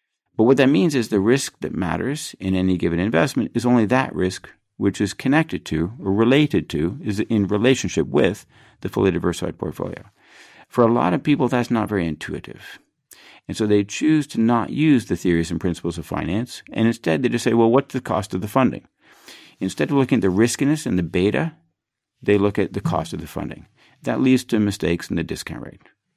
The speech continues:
first and foremost. There's other mistakes they make in the discount rate. That's one of them.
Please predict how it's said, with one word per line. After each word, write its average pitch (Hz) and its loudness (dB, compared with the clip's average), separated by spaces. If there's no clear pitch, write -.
first - -2
and 73 -6
foremost. - -10
There's 110 0
other 104 2
mistakes 87 -2
they 87 -4
make 80 -4
in 85 -6
the 95 -4
discount 143 0
rate. 139 0
That's - -4
one 80 -8
of - -14
them. 71 -18